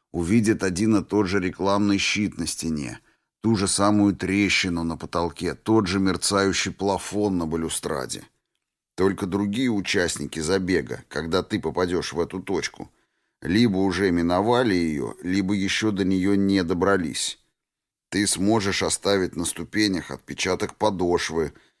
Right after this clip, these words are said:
сделать на поручне зарубку ножом, просто плюнуть, наконец.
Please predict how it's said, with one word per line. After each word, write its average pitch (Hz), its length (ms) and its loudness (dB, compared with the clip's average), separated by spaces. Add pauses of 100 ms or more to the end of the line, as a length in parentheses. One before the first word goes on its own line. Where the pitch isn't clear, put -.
(140)
сделать 85 500 0
на 92 120 0
поручне 98 600 0
зарубку 98 580 0
ножом, 80 540 -4
просто 107 400 0
плюнуть, 107 600 2
наконец. 85 600 -6